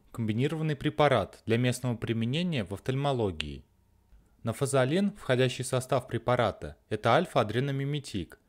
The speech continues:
вызывает длительное сужение периферических сосудов. Благодаря сосудосуживающему действию при местном применении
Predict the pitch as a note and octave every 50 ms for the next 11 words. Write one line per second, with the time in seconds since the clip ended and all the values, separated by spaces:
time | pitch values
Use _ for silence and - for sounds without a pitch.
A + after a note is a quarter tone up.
0 | _ _ _ - A2+ A2 C3 B2 C3+ C3+ B2+ A#2 A2 C#3+ F3 F3 - F#3 F3 E3
1 | C#3+ - - B2+ A2 A#2+ A#2 G#2 F#2+ F2 E2+ - G#2+ G2+ G#2+ - - G#2+ A#2 C#3
2 | C3+ - - - D#3 C3 - D#3+ D3 - - - A2+ F2+ D#2 E2 - - _ _
3 | _ _ _ _ _ _ _ - A2 A#2 A#2 B2+ A#2+ C3+ C3 C#3+ C3+ C3+ - C3+
4 | - - C#3+ C#3 C3+ B2+ - D#3 D3 A#2+ C3 B2+ B2 - - C3 C3 B2+ B2+ A2+
5 | C#3 F3 G3 - - - - G2+ E2+ - - B2+ B2 C3+ B2+ - - A#2 G#2+ -
6 | - B2 B2 B2+ B2+ B2 A#2 G2+ F#2 E2+ D#2 C#2 -